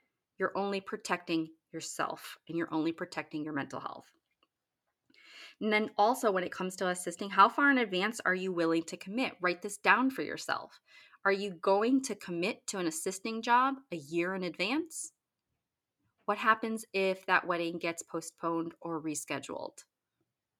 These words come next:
Are you going to move it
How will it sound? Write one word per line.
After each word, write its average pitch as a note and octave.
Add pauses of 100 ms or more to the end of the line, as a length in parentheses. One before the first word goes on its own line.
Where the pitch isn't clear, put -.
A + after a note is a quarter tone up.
(880)
Are F3+
you F#3
going F#3
to E3+
move F3+
it -